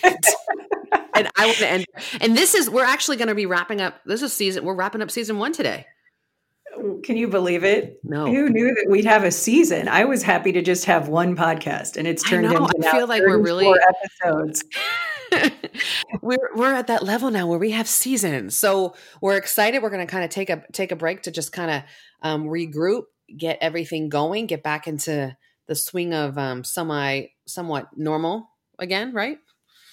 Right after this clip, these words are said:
Speaker 2: Yes, yes.
Speaker 1: And we thank you for following our journey, and we're coming, we're coming back, and we're coming back hot <laughs> as always.
Speaker 2: Definitely. I, I just can't thank you enough for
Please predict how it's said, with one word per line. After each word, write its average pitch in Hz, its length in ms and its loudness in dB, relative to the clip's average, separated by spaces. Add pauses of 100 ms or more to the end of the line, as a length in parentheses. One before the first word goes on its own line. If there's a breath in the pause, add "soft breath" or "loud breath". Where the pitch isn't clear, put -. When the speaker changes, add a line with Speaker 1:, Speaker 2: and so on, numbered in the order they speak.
Speaker 2:
Yes, 160 520 -4
yes. 165 520 -4
Speaker 1:
And 156 200 -6
we 170 100 -2
thank 180 300 -4
you 202 80 -2
for 165 140 -6
following 165 360 -2
our 151 100 0
journey, 165 360 -2
and 143 180 -4
we're 151 120 -6
coming, 185 320 -4
we're 175 140 -4
coming 233 280 -2
back, 214 240 2
and 196 80 -4
we're 160 80 -2
coming 185 220 -4
back 160 200 0
hot 175 380 2 (120)
<laughs> - 120 -8
as - 720 -2 (180)
always. 220 720 -2 (1200 loud breath)
Speaker 2:
Definitely. 160 680 0
I, 156 100 6
I 185 460 0
just 214 280 -2
can't 185 260 4
thank 165 240 2
you 151 100 2
enough 151 340 0
for 147 520 0